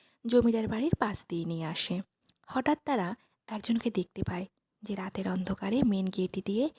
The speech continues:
আস্তে আস্তে লুকিয়ে ভেতরে ঢুকছে। এখানে জমিদার বাড়ির কথা বলছি। এই সেই ফালু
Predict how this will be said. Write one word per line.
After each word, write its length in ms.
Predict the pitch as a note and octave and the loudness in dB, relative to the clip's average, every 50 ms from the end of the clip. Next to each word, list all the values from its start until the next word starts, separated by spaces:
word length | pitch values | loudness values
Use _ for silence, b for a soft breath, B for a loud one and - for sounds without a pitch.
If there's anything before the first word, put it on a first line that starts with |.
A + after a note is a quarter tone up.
| B B B B | B B B B
আস্তে 400 | B - F#3 - - - - G3 | B 0 0 0 0 0 -6 -6
আস্তে 300 | F#3 F#3 - - - - | -4 -4 -6 -8 -6 -4
লুকিয়ে 500 | C#4 C4+ G#3+ F#3+ - - - A#3 C#4 F#4+ - b b b b b b b | 2 6 8 6 6 6 2 2 2 2 2 b b b b b b b
ভেতরে 300 | G#3 G3 - F3 E3+ E3 - | -8 -2 -2 4 10 12 12
ঢুকছে। 400 | - - - - - - F3 F3 F3+ - _ _ _ _ _ _ - | 12 12 8 -4 -6 -6 -6 -6 -8 -10 _ _ _ _ _ _ -14
এখানে 240 | A3+ - - C4 C#4 | -10 -4 0 2 4
জমিদার 380 | B3 A#3+ A#3 B3 C4 D4+ D4+ C#4+ | 6 8 8 8 8 6 4 4
বাড়ির 220 | C4 A3+ G3+ G3+ - | 4 2 0 0 0
কথা 260 | - E3 - - F3+ | -4 -4 -4 -2 -2
বলছি। 480 | E3 E3+ E3 D#3+ E3+ - - F#3 F3+ F#3 _ _ _ _ _ _ _ _ _ _ _ | 0 2 0 0 0 -2 -4 -4 -6 -8 _ _ _ _ _ _ _ _ _ _ _
এই 200 | - C4+ C#4+ D4 | -2 0 0 2
সেই 220 | D4 - - F#3 F#3 | 0 0 -2 -2 -2
ফালু 360 | - - - F3 F3 E3+ - | -4 -4 -2 -2 -2 -2 -4